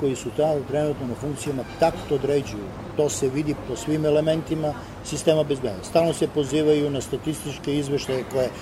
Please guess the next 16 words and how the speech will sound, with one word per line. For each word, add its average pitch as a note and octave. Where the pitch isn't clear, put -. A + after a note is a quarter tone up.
se D3+
fantastično D3
lepo C#3
mogu B2
namestiti A#2
i D#3+
realnog D#3
života. B2
Dovoljno F3
je D3+
samo C#3+
prosto B2+
pitati E3
ljude D3+
na D3
ulici B2